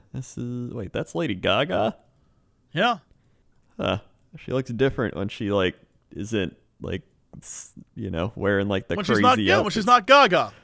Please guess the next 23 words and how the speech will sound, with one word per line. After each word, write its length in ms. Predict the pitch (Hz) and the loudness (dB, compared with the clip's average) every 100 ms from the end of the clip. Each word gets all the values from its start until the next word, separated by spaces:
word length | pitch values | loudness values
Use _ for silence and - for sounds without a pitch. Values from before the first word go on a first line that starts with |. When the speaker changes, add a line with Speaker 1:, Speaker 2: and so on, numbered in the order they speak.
| - | -8
Speaker 2:
When 120 | - | 0
Speaker 1:
<laughs> 20 | 185 | 0
Speaker 2:
she's 180 | 175 | 4
Speaker 1:
Yeah. 100 | 185 117 | 4 6
Speaker 2:
not 180 | 262 | 6
Gaga, 440 | 254 269 202 180 208 | 6 6 8 6 6
she's, 360 | - 226 214 185 | 2 -6 -8 -10
she 140 | 190 | -8
looks 160 | 233 226 | -6 -4
like 140 | 226 | -4
a 40 | 220 | -4
human 220 | 226 226 | -4 -4
being. 220 | 226 190 | -4 -4
It's 120 | 120 | 0
crazy. 480 | - 95 95 78 78 | 2 2 0 -4 -6
Yeah. 60 | - - | -10 -10
Speaker 1:
That's 240 | - 98 - | -4 -4 -2
cra-, 260 | 190 190 208 | 0 2 0
that's 180 | 208 | -4
crazy. 500 | - 226 285 269 - - _ _ - _ _ | -2 0 2 0 -2 -10 _ _ -20 _ _
Speaker 2:
That's 400 | - 95 95 95 | -4 0 2 2
Speaker 1:
Um, 40 | 98 | 2
Speaker 2:
crazy. 880 | 440 494 508 - 180 - - - | 6 8 8 6 2 0 -4 -6